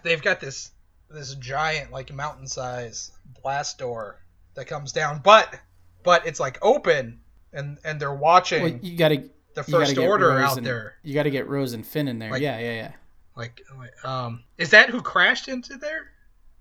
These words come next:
Speaker 2: Yeah, it was Rose and Finn that cra-, and B B eight crashed under there just in time for it to close.
Speaker 1: Okay.
Speaker 2: In a, uh,
Speaker 1: I,
Speaker 2: yeah.
Speaker 1: I misremember that. 'Cause I
Speaker 2: Yeah, they were,
Speaker 1: thought
Speaker 2: they
Speaker 1: it
Speaker 2: were,
Speaker 1: was
Speaker 2: they were
Speaker 1: something.
Speaker 2: coming in hot in a First Order cruiser,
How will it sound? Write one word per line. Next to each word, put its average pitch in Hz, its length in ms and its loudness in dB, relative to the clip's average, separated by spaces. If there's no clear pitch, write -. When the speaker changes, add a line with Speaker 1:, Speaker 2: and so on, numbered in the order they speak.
Speaker 2:
Yeah, 147 260 2
it 123 60 -2
was 123 120 -8
Rose 143 280 4
and 127 120 -4
Finn 135 300 -4
that 117 160 -8
cra-, 123 320 -4
and 127 160 -6
B 131 160 -6
B 123 220 -6
eight 120 240 -6
crashed - 500 -6
under 120 260 -6
there 110 320 -10
just 196 320 -2
in 160 100 0
time 147 260 0
for 135 140 -6
it 127 80 -8
to 135 60 -10
close. 127 560 -8
Speaker 1:
Okay. - 220 -6
Speaker 2:
In 143 80 0
a, 131 240 0
uh, 123 100 -2
Speaker 1:
I, 117 240 0
Speaker 2:
yeah. 190 220 -4
Speaker 1:
I 160 140 -2
misremember 147 600 -6
that. 110 260 -16
'Cause 127 240 -16
I 123 120 -14
Speaker 2:
Yeah, 151 200 0
they 135 120 -2
were, 147 120 0
Speaker 1:
thought 156 80 -4
Speaker 2:
they 170 60 4
Speaker 1:
it 160 40 8
Speaker 2:
were, 151 80 4
Speaker 1:
was 139 120 -4
Speaker 2:
they 151 120 2
were 147 60 2
Speaker 1:
something. 147 80 -6
Speaker 2:
coming 165 220 6
in 151 100 4
hot 156 320 4
in 135 60 -4
a 123 60 -4
First 147 340 -4
Order 139 280 -2
cruiser, 127 600 -2